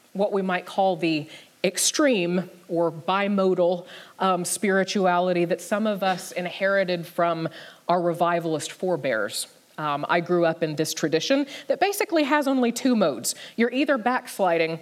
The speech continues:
or you're moving forward at a breakneck pace. So experiencing your spiritual life as a constant ricocheting, like a constant yo-yo, um, between those two extremes is crazy making. Um,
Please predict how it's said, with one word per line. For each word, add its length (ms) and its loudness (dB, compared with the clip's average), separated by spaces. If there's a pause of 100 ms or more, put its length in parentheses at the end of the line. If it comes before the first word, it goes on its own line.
(140)
or 120 2
you're 100 0
moving 340 0
forward 380 0
at 80 0
a 40 -4
breakneck 500 -2
pace. 440 -6 (1800)
So 400 2
experiencing 840 0
your 140 2
spiritual 600 2
life 340 2
as 180 0
a 60 0
constant 680 0
ricocheting, 840 0
like 220 0
a 60 0
constant 720 -2 (240)
yo-yo, 840 2
um, 280 2
between 520 0
those 240 0
two 200 0
extremes 800 -2 (240)
is 200 -2
crazy 420 -2
making. 460 -4 (1080)
Um, 420 0